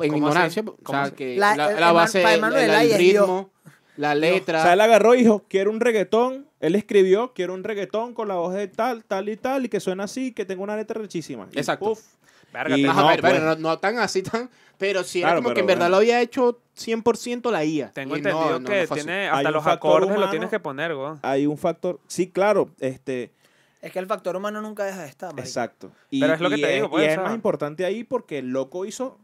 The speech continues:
Speaker 4: él lo que hizo fue poner su voz ahí y después agarró y dijo, "Quiero que suene como Bad Bunny".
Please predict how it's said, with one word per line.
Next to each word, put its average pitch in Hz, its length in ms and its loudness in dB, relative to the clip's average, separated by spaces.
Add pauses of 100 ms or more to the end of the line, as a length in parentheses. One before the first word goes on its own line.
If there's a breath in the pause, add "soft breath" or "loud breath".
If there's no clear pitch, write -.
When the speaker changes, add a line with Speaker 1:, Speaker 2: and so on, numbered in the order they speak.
(140)
Speaker 4:
él 123 160 -4
lo 156 140 0
que 247 100 0
hizo 202 240 -2
fue 240 180 -4
poner 262 220 -6
su 269 160 0
voz 269 220 6
ahí 285 340 -2
y 233 120 -2
después 151 320 -2
agarró 202 320 -4
y - 20 -12
dijo, 262 320 -12 (100)
"Quiero 143 220 -10
que 196 80 -10
suene 175 360 -10
como 104 300 -12
Bad 98 140 -12
Bunny". 120 280 -6